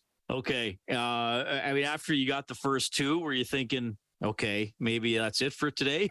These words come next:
<laughs> Like, they, they, they clearly weren't double or triple covering you if you kept getting open.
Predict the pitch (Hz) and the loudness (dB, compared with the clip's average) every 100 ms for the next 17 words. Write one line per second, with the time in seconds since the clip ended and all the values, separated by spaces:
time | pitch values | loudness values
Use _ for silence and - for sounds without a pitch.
0 | - 254 - _ _ _ 320 - - 339 | 0 -4 -8 _ _ _ -6 -6 -4 -6
1 | - - 208 202 196 247 170 _ - 185 | -4 -2 0 2 0 0 -2 _ -2 -2
2 | 175 - 180 170 - 285 269 233 208 202 | -2 -2 -2 0 -2 0 2 2 2 0
3 | 147 180 233 196 - - 147 - 208 214 | 0 -2 0 -2 -2 -2 0 0 -2 0
4 | 175 - 247 240 156 113 107 135 170 175 | 0 0 0 0 2 0 0 -2 -2 -2
5 | - 147 151 208 - | -2 0 0 0 -2